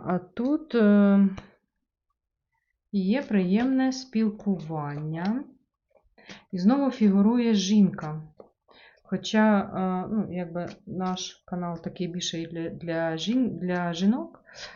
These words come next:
але ж є чоловіки, які дивляться це. Е, якщо для, для жінок, е,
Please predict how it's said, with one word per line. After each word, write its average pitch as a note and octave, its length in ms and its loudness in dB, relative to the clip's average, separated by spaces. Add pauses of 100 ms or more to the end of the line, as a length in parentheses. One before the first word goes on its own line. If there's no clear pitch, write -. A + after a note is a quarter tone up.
(160)
але F#3+ 300 2
ж F#3+ 220 -2
є F#3+ 240 2
чоловіки, G3 540 -2
які G3 220 -4
дивляться D#3 640 -10
це. D3+ 440 -14 (560)
Е, E3 160 -10 (120)
якщо F#3+ 320 -2
для, G#3+ 180 6
для G3 340 0
жінок, A3 540 2
е, F3 340 -4